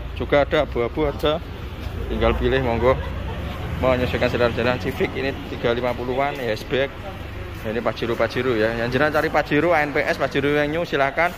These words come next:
Pajero Limited ada, Pajero yang biasa ada. Dakar biasa, Dakar Limited ada semua.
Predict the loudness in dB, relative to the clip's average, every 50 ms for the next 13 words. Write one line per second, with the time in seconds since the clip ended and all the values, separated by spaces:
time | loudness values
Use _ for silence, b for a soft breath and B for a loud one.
0 | -8 -12 -12 -12 -12 -8 -2 2 2 2 2 2 -2 0 0 0 -2 -2 -2 -2
1 | -2 -2 -2 -2 0 0 0 0 -2 -2 -2 -2 -2 -2 -2 -2 -2 -2 -2 -2
2 | -4 -2 0 0 0 0 -2 -6 -10 -10 -10 -8 -8 -8 -6 -6 -6 -6 -8 -6
3 | -2 2 2 4 4 2 2 2 2 2 2 2 0 0 0 0 0 0 0 0
4 | -2 -2 -2 0 0 0 0 0 -2 -2 0 2 2 2 2 2